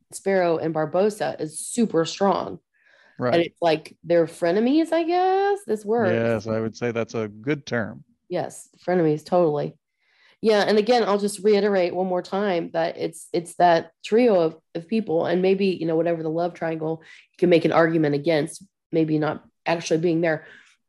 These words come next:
Speaker 1: but just the three of them as foils for each other and how they're playing off of each other is dynamic.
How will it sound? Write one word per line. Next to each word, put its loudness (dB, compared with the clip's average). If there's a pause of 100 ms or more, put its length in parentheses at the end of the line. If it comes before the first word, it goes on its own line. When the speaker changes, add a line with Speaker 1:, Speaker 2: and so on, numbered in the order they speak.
Speaker 1:
but 2
just -2
the 0
three 2
of 0
them -4
as -8
foils 2
for -8
each -6
other 0 (720)
and 2
how 2
they're 2
playing -2
off -2
of -6
each -4
other 0
is -6
dynamic. -4